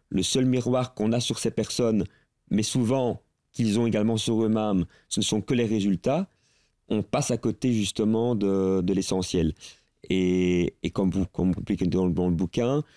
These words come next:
beaucoup de ces sportifs, c'est justement dans l'ombre, dans les difficultés et souvent dans les grandes périodes de doute, euh, qu'ils ont commencé à progresser. Tu parles tout à l'heure de, de Cynthia Bolingo. Bah, Cynthia, effectivement,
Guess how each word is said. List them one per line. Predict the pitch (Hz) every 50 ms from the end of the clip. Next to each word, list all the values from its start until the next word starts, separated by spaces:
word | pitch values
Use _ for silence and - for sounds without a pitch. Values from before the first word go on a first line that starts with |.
| _ _ _
beaucoup | - 95 113 131 123 - - 139
de | 113 104
ces | - - 101
sportifs, | - - - 95 - - - 131 165 - -
c'est | - 104
justement | 92 92 - - - 101 104 104 107 110 98 - - _ _ _ _ -
dans | 92 98 120 117 113
l'ombre, | 113 117 120 123 123 117 104 90
dans | 85 104
les | 104 104 90
difficultés | 98 98 - 107 - - 110 101 - - 127 127 110 -
et | 95
souvent | - - 98 92 107 107
dans | 95 98
les | 92 92 82
grandes | 101 95 110 113 110 -
périodes | - 107 92 113 110 104 95 92
de | 87 98
doute, | 90 82 107 113 113 104 - - - - _ _ _ _ _ _ _ _ _ _ -
euh, | - 71 78 80
qu'ils | 85 - - 107 95 101
ont | 104
commencé | 101 110 95 95 98 -
à | 110 -
progresser. | - 107 92 85 98 101 - - 95 78 - _ _ _ _ _ _ _ _ _ _
Tu | - 113
parles | - - 78 80 87 82 82 80
tout | - - - -
à | 85
l'heure | 85 82 87 82 90 90 90 85
de, | 82 78 80 80 82 82 - - _ _ _ _ _
de | -
Cynthia | 87 - 101 95 - - 92
Bolingo. | 85 87 85 80 82 85 82 101 131 147 -
Bah, | - -
Cynthia, | - - - 85 82 - - 95 98 98 90 -
effectivement, | - 85 - 87 82 - - - - 87 95 95 98 92 87